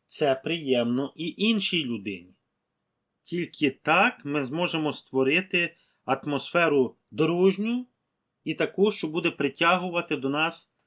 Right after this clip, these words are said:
інших навколо, чи то друзів, чи то колег по роботі. Сподіваюся, вам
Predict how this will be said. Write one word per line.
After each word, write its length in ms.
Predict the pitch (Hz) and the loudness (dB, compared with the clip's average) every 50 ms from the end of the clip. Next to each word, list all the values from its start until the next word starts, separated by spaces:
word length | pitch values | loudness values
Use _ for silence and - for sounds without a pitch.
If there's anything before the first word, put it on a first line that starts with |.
| _ _ _ _ _ _ _ _ _ _ _ _ _ _ _ _ _ _ _ _ _ _ _ | _ _ _ _ _ _ _ _ _ _ _ _ _ _ _ _ _ _ _ _ _ _ _
інших 520 | - 147 175 190 190 190 - 185 - - 160 | -6 -2 0 0 0 0 -2 -4 -4 -2 -2
навколо, 680 | 143 131 - - - 160 160 160 160 165 165 160 160 _ _ _ _ _ _ _ _ _ _ _ - | -2 -2 -2 0 0 2 2 2 2 2 0 0 -2 _ _ _ _ _ _ _ _ _ _ _ -14
чи 160 | - - 190 | -12 -8 0
то 140 | - 220 185 | 0 0 2
друзів, 640 | 139 143 151 143 135 135 131 160 214 233 240 240 _ _ _ _ _ _ _ _ _ | 2 4 6 8 8 8 6 6 0 -2 -2 -8 _ _ _ _ _ _ _ _ _
чи 140 | - - 143 | -12 -10 -2
то 160 | - 190 190 | -2 -2 0
колег 440 | - 156 151 165 196 208 208 - - | 2 0 4 4 4 4 2 0 -2
по 80 | 185 | 0
роботі. 540 | 180 180 160 139 143 214 196 - - - _ _ _ _ _ _ _ _ _ _ _ _ _ _ _ _ _ _ _ _ _ _ _ _ _ _ _ _ _ _ _ _ _ _ _ _ _ _ _ - | 0 0 0 0 -2 -2 -2 -4 -8 -10 _ _ _ _ _ _ _ _ _ _ _ _ _ _ _ _ _ _ _ _ _ _ _ _ _ _ _ _ _ _ _ _ _ _ _ _ _ _ _ -8
Сподіваюся, 720 | - 147 139 160 156 180 202 226 233 202 196 - 214 202 | -8 -6 -4 -2 2 4 4 6 4 4 4 6 6 8
вам 320 | 185 202 208 202 196 190 | 8 8 6 6 2 -2